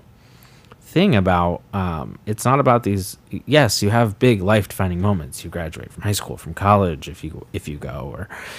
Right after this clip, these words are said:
you get married if you end up being married, right? There are these definitive things,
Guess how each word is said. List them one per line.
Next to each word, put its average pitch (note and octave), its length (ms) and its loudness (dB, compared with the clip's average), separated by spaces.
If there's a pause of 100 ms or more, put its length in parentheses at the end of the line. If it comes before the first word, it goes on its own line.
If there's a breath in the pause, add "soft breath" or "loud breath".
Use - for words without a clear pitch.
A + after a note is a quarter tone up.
(120 loud breath)
you - 100 -4
get F2+ 120 0
married F#2+ 400 0
if - 160 -10
you D#2 220 -6
end F2+ 180 -6
up - 120 -10
being D#2 240 -6
married, B1 340 -14
right? F2+ 220 -6
There F#2+ 200 -4
are F#2+ 60 -2
these G2 180 -2
definitive G#2 500 0
things, G2 400 0